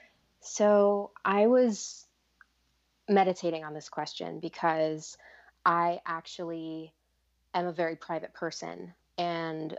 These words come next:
I'm, I'm not even that active on social media or anything like that. And, uh, but stepping into my calling as an educator, and specifically as a sex educator, I think I realized that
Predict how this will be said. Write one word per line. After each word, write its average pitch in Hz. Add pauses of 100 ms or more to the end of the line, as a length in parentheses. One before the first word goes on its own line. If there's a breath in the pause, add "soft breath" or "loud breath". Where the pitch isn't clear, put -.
(100)
I'm, 160
I'm 175
not 175
even 165
that 156
active 151
on 156
social -
media 220
or 190
anything 170
like 165
that. 165
And, 160 (480 soft breath)
uh, 170 (340)
but -
stepping 214 (260)
into 175 (840 soft breath)
my 175
calling 165
as 160
an 165
educator, 165
and 160
specifically 165
as 151
a 151
sex -
educator, - (600 loud breath)
I 175
think 190
I 170 (580)
realized 175
that 156